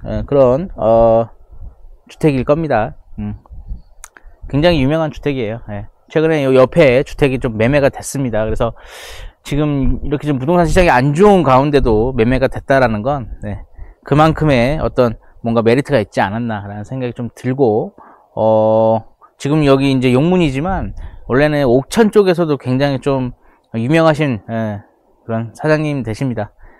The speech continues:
아, 단순한 직장사라기라고 하기에는 너무나 <laughs> 집을 잘 지어가지고, 예, 거의 뭐 실거주 목적에 딱 맞는 그런, 음, 어떤 구성이라든가, 아,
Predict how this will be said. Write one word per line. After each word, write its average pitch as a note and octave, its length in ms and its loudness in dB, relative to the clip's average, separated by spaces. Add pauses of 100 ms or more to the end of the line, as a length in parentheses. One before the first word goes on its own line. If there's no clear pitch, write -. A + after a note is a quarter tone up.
(220)
아, A2 120 -8
단순한 B2+ 400 -2
직장사라기라고 B2+ 1800 -2
하기에는 D3+ 560 -2 (720)
너무나 D3 300 4
<laughs> - 20 0
집을 C#3+ 280 0
잘 A2+ 200 -2
지어가지고, A#2+ 680 -2
예, G2 280 -10
거의 A#2 140 -4
뭐 A#2 100 -4
실거주 D3+ 560 0 (460)
목적에 C#3+ 300 0
딱 D#3 160 0
맞는 B2 460 -2
그런, B2 260 -2 (460)
음, A#2 640 -2
어떤 A2 400 -8
구성이라든가, C3 800 2
아, G#2+ 440 -4